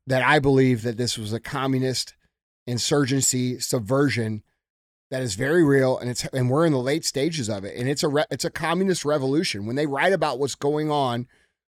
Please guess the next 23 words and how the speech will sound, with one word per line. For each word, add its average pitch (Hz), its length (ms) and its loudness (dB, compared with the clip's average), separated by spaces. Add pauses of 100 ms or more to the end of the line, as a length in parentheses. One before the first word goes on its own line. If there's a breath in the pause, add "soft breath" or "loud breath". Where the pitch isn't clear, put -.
(680)
a 123 60 -2
hundred 165 460 2
years 156 240 4
from 127 180 -4
now, 107 340 -6 (500)
they're 139 140 0
going 165 280 6
to 156 60 0
either 151 240 4
say 135 480 0 (380)
it 131 60 0
was 135 220 4
an 127 60 -2
attempted 175 520 0
communist 170 500 2
revolution 170 760 0
or 139 180 2
it 131 80 2
was 135 180 0
a 143 60 -2
successful 180 640 -2
communist 120 520 -6
revolution. 101 640 -8